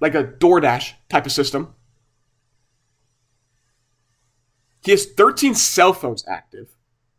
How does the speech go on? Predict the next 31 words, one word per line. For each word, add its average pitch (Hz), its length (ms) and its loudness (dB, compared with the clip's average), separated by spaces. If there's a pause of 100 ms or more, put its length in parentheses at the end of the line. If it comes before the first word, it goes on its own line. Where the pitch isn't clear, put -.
(460)
He - 140 -12
pays 170 320 -2
twelve 240 340 0
hundred 196 380 -4
a 123 100 -4
month 120 480 -2 (140)
just 160 240 -6
to 127 60 -4
keep - 360 -10
them 120 360 -6
going. 107 480 -6 (1080)
Now, 143 140 4
three 165 260 0
used 151 220 -4
by 135 100 2
his 110 120 -6
children, 123 460 -2 (680)
five 175 420 2
by 143 160 0
him, 143 400 -6
and 139 180 -4
five 160 280 0
others 165 240 -2
are 147 80 -4
just 139 320 -6
completely 190 360 0
unaccounted 170 400 -2
for. - 220 -14 (3750)
Like, 170 240 0
what, - 160 -14
what, - 280 -6